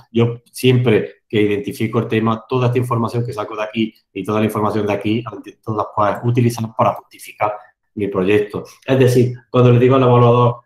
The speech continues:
le digo, "Este proyecto tiene interés, este proyecto, eh, ha levantado mucho interés en Europa, hay cuatro proyectos europeos que están en funcionamiento". Toda esa información yo la pongo en mi proyecto,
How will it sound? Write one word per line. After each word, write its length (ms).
le 80
digo, 260
"Este 220
proyecto 400
tiene 240
interés, 500
este 160
proyecto, 720
eh, 320
ha 80
levantado 400
mucho 240
interés 280
en 60
Europa, 540
hay 200
cuatro 260
proyectos 320
europeos 360
que 60
están 160
en 80
funcionamiento". 680
Toda 160
esa 160
información 600
yo 80
la 120
pongo 220
en 80
mi 60
proyecto, 560